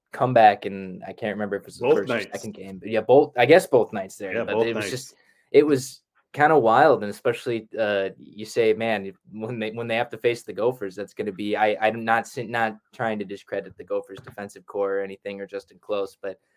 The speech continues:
Speaker 1: um, it's, that's gonna be tough for anybody. If, if you can score that much on North Dakota, even in a, in a, in a downish year for North Dakota, I think, uh, it, it's gonna be,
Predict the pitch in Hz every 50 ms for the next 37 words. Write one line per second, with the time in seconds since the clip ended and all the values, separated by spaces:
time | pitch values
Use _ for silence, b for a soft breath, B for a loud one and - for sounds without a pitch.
0 | _ _ _ _ _ _ _ _ - 107 107 107 104 104 101 98 95 95 95 90
1 | - _ _ _ - - - - - - - - - - 107 117 - - - 190
2 | 185 175 180 - 160 170 185 180 - - 120 131 175 214 - 110 95 87 87 85
3 | - - _ _ - 107 - _ _ - 127 131 151 143 135 - - 147 135 131
4 | 131 123 135 139 143 139 - 131 117 117 117 117 - - 107 - 120 110 110 127
5 | 123 113 113 110 117 117 110 107 107 104 104 101 101 98 104 107 104 101 95 90
6 | - 101 107 101 98 90 104 101 104 107 110 107 104 110 - - 107 107 113 117
7 | - - 107 101 101 104 101 _ 107 - - 107 107 113 127 147 175 180 - _
8 | _ _ _ _ _ - 113 110 110 120 123 117 117 110 - 117 110 104 101 101
9 | 98 98 95 95 - - 104 101 90 _ - 101 95 - _ 123 120 120 107 95
10 | 110 107 107 104 101 98 98